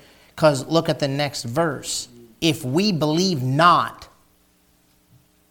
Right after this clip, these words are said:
yet he abideth faithful, he cannot deny himself." You know what you are? You're his bride. You know what that means?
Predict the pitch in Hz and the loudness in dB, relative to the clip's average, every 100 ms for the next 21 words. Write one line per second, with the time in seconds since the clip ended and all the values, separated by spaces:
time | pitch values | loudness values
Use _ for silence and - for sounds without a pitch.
0 | _ _ _ _ _ _ _ _ _ 135 | _ _ _ _ _ _ _ _ _ _
1 | 135 147 131 139 190 147 156 151 135 - | -6 -4 -4 -2 -2 2 2 0 -4 -6
2 | 170 143 - 131 127 - - _ _ 147 | -4 -4 -6 -10 -10 -14 -20 _ _ -8
3 | 127 - 170 175 185 95 120 131 135 151 | -8 -2 -2 0 -4 -4 -6 -8 -6 -2
4 | 156 139 127 123 _ _ _ - 131 110 | -2 -4 -8 -14 _ _ _ -10 -8 -8
5 | - 87 - - - - - _ - - | -4 -4 -4 -8 -18 -20 -20 _ -20 -20
6 | - _ _ _ _ _ _ _ _ _ | -20 _ _ _ _ _ _ _ _ _
7 | _ _ _ _ _ - 170 151 - 160 | _ _ _ _ _ -8 -6 -4 -2 0
8 | 160 190 160 135 113 110 127 180 185 139 | 2 0 0 -2 -4 -4 0 0 0 -6
9 | 127 123 113 _ _ _ _ _ _ _ | -10 -12 -18 _ _ _ _ _ _ _
10 | _ _ - 160 160 160 165 165 175 196 | _ _ -6 -2 0 0 -2 -2 -4 -4
11 | 202 185 | -6 -10